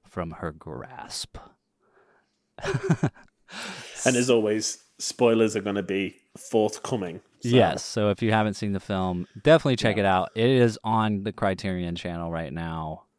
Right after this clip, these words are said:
Speaker 1: um, as a part of the Richard Linklater collection. And this film is so good. I, um, like I said at the beginning, I, uh,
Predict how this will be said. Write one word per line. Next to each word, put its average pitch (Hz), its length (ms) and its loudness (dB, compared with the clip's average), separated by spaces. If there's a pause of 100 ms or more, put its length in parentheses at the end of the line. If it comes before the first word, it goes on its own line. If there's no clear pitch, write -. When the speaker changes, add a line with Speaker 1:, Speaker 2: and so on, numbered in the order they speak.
Speaker 1:
um, 78 560 -8
as 82 160 -12
a - 40 -18
part 80 200 -6
of 80 80 -6
the 78 80 -12
Richard 78 380 -10
Linklater 73 460 -12
collection. 73 720 -14 (600)
And 92 260 -4
this 92 180 -6
film 87 420 -6
is 80 540 -10 (680)
so 95 280 -4
good. 80 320 -6 (120)
I, 82 400 -6 (140)
um, 82 540 -10 (440)
like 92 160 -6
I 87 40 -8
said 85 360 -4 (120)
at 98 100 -8
the 92 60 -12
beginning, 98 600 -4 (320)
I, 90 380 -6
uh, 87 500 -6